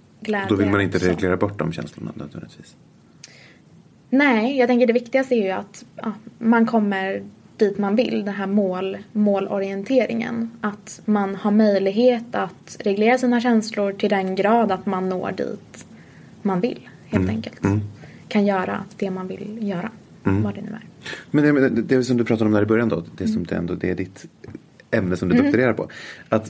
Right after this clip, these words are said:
Speaker 2: det finns väldigt, man kan ha väldigt effektiva strategier,
Speaker 1: Mm.
Speaker 2: till exempel
Speaker 1: Mm.
Speaker 2: alkohol eller
Speaker 1: Mm.
Speaker 2: någon, eh,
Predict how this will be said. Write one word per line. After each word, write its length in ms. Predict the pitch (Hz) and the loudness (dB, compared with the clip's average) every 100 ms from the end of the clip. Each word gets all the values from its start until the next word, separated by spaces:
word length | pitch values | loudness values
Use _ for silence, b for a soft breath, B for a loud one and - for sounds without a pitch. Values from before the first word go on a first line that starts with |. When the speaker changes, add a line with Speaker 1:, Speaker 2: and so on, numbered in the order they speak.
| - | -2
Speaker 2:
det 100 | 104 | 0
finns 300 | 110 101 98 | 0 -2 0
väldigt, 240 | 95 90 | -2 0
man 100 | 98 | 0
kan 120 | 95 92 | 0 2
ha 100 | 90 | 2
väldigt 240 | 87 85 | 0 -2
effektiva 360 | 127 117 92 87 | -2 0 0 -2
strategier, 520 | 87 85 85 80 80 | -2 -4 -2 0 0
Speaker 1:
Mm. 120 | 78 - - - - - | -2 -6 -14 -20 -20 -10
Speaker 2:
till 160 | - 117 | -2 0
exempel 440 | 107 85 82 - - | 2 0 0 -2 -2
Speaker 1:
Mm. 180 | 208 - - | -6 -4 -4
Speaker 2:
alkohol 460 | 82 - - - - | -2 0 -2 -2 -4
eller 200 | 92 82 | -2 0
Speaker 1:
Mm. 260 | 80 - 85 | 0 0 0
Speaker 2:
någon, 300 | 82 76 76 | 0 0 -2
eh, 240 | 78 78 | -4 -4